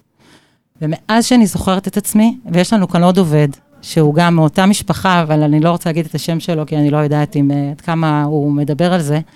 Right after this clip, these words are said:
אה, ובדיוק יצא לנו לדבר לא מזמן במסדרון, איך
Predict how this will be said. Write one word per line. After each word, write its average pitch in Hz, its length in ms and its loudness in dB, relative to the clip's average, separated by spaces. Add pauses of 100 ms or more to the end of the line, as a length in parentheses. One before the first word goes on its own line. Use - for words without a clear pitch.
(460)
אה, 165 60 -4 (840)
ובדיוק 160 340 -2
יצא 180 220 0
לנו 185 140 4
לדבר 156 280 2
לא 170 80 2
מזמן 165 320 2
במסדרון, 170 540 0
איך 190 200 0